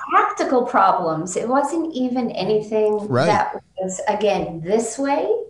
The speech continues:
Speaker 1: It was, you know, when you do your pre-marriage and it's textbook situations.
Speaker 2: Mm-hmm.
Speaker 1: Well, when we lost the baby, there was no textbook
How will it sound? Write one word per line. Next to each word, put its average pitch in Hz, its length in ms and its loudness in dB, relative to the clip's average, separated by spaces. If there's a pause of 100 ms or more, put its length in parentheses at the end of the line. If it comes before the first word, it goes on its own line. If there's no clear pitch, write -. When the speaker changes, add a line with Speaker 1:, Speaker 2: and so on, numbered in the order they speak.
(240)
Speaker 1:
It 254 200 4
was, 240 460 0 (360)
you 330 100 -2
know, 330 180 4
when 285 160 6
you 269 120 6
do 220 100 2
your 220 220 2
pre-marriage 233 840 0 (500)
and 208 280 2
it's - 200 -2
textbook - 540 -2
situations. 220 1080 -4
Speaker 2:
Mm-hmm. 117 340 -2
Speaker 1:
Well, 277 580 2 (200)
when 262 260 2
we 359 160 2
lost 285 360 4
the 220 100 2
baby, 190 600 0 (240)
there 262 240 0
was 302 240 0
no 247 220 2
textbook - 800 -2